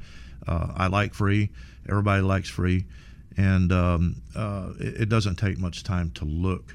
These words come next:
and to evaluate the concrete to see what's going on. What takes more time is, is to explain our process,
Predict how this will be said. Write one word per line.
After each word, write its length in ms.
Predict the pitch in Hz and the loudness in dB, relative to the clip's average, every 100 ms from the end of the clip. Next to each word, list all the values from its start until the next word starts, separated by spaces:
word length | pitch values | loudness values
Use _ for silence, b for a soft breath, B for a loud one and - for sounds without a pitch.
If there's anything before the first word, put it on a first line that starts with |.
| - - | -16 -4
and 200 | 90 - | -4 0
to 200 | 87 82 | -2 0
evaluate 760 | 90 76 85 90 85 82 80 - | -2 -2 0 0 0 0 -4 -6
the 80 | - | -6
concrete 640 | 98 85 76 - 80 - | -4 -4 -4 -8 -8 -6
to 100 | 85 | -8
see 280 | - 95 85 | -4 -2 -2
what's 260 | 85 80 | -2 -6
going 340 | - 92 82 85 | -4 -2 0 -2
on. 220 | 80 73 B B B | -2 -6 B B B
What 180 | 113 120 | -2 0
takes 200 | 143 120 | 0 2
more 220 | 98 87 | 0 0
time 320 | - 101 135 | 0 0 2
is, 220 | 90 78 87 | 2 0 -4
is 120 | - | -4
to 100 | 90 | -4
explain 640 | 85 - - 87 85 82 - B B B | -4 -6 -2 0 2 0 -4 B B B
our 120 | 82 | -6
process, 680 | 76 90 85 - 113 147 - | -2 -2 -2 0 -2 -2 -8